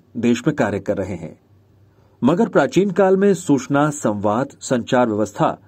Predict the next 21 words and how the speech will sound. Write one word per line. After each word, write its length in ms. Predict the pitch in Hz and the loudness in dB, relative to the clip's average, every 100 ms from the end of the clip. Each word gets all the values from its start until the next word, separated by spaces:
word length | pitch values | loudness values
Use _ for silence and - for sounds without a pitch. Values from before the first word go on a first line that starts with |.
| _ _ _ - | _ _ _ -2
मुख्यतः 600 | 139 147 147 135 151 180 - _ _ 104 | -2 0 -2 0 -2 -4 -8 _ _ -4
मौखिक 380 | 113 120 147 | -2 2 0
ही 80 | 180 | 2
होती 280 | 220 190 123 | 2 2 0
थी। 300 | - - - _ _ _ _ _ - | -4 -18 -20 _ _ _ _ _ -2
जब 220 | 120 175 | 0 4
भी 120 | 226 | 2
समाज 420 | - 170 156 185 | 4 2 2 0
के 120 | - 165 | 2 6
लोग 260 | 165 156 | 6 4
मेले, 280 | 117 120 139 78 _ _ _ - | 2 4 2 -2 _ _ _ 0
तीर्थ 300 | 185 170 135 | 0 2 2
यात्रा, 480 | 113 101 107 127 165 _ _ - | 0 0 0 0 -2 _ _ -6
यज्ञ 420 | 107 143 139 190 185 | 0 0 2 0 2
आदि 220 | 131 175 | 2 2
जैसे 320 | 139 123 165 | 2 2 2
कार्यक्रमों 480 | 160 123 113 123 131 | 0 0 0 0 2
में 140 | 170 139 | 2 0
इकट्ठा 320 | - 110 175 | -2 -2 -2
होते 320 | - 165 240 | 2 2 2
थे, 340 | 240 98 - | 2 -6 -6